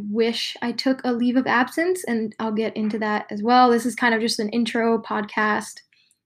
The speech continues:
Um, but I'm gonna dedicate, um, a podcast for each thing. And like I said, I wanted to kinda keep them at, like, twenty minutes.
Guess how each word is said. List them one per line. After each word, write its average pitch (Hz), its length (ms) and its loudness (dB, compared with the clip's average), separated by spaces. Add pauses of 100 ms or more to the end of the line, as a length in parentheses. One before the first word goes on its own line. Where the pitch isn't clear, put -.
(140)
Um, 226 540 4 (800)
but 262 80 2
I'm 254 100 4
gonna 254 160 4
dedicate, 214 720 0
um, - 460 -6 (160)
a 214 60 -4
podcast 214 540 -4
for 226 80 -4
each 214 260 -6
thing. 339 280 6
And 247 100 6
like 240 140 4
I 240 80 2
said, 233 160 4
I 233 80 8
wanted 233 220 4
to 294 120 0
kinda 269 200 2
keep 254 340 -2
them 247 260 4
at, 233 160 2
like, 220 220 0
twenty 233 320 0
minutes. 320 480 2